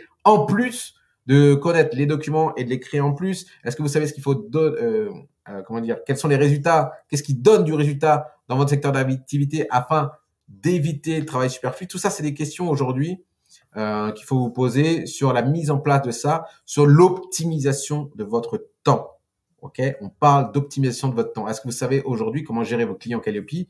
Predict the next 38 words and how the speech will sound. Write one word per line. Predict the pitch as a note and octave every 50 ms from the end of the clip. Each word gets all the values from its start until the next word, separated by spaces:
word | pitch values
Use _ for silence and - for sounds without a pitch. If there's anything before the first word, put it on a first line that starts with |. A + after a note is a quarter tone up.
| _ _ _ _ _ _ _ _ _ _ _
uniquement | - C#3+ C#3 C#3+ C#3 C3+ C#3+ D3 E3 F3+ - -
à | A#2 A#2 A#2+
l'aide | B2+ C#3 D3+ D#3 B2 - - F#2+
d'automatisation ? | - C3+ C#3+ C#3+ D#3 C#3 C#3+ C3+ - C3+ B2+ C#3 C3+ C3+ - D3+ C3+ G#2+ - _
Comment | - A#2 B2 B2+
on | B2+
peut | - C3 - - -
automatiser | F#3+ F#3 F#3+ F3+ F3+ F3+ E3 D3+ D3+ C#3+ C#3+ - C#3 C3+ F3 E3
tout | F3 - D3+
le | C#3
boulot ? | C3 B2+ D3 D#3+ D#3 D#3 D3+ - _ _ _ _
Comment | - A#2 B2+ B2+
on |
peut | B2+ - C#3+
faire | C#3+ F#3 F3+
pour | F3+ F3 -
qu'un | - C3+ A#2 - C3 C3 C3
client, | - - B2 C#3 D#3+ F#3
ce | F#3 - C#3+
ne | B2+
soit | - - C#3+ C#3
que | C#3+
trente | C3+ - - E3+ D#3+
secondes | - E3+ D3+ E3 E3 D#3+
de | D3+
travail ? | C#3+ D3 - D#3 D#3+ E3 D#3 C3+ A2+ - - _ _ _ _ _ _ _ -
Ok ? | A2 - -
Est-ce | E3+ F#3+ - - _ _ - - - _ - A#2+ C3+
que | -
vous | C#3+ C3+
savez | D3+ D3 E3
où | F3 - - D3+ C3+
trouver | C3 - - F3 D#3+ E3 E3+ D#3+ C#3
des | A2+ A#2+ A#2 A2+ A2 G#2 F#2+ B2+
assistants | B2+ - - E3+ D3+ - - G#3 G3+ - - - _ _ _
pour | - A2
vous | G#2+ A#2 A#2 A2 A#2+
aider, | B2 A#2+ C#3 D3+ E3 F3+ G3 A3 -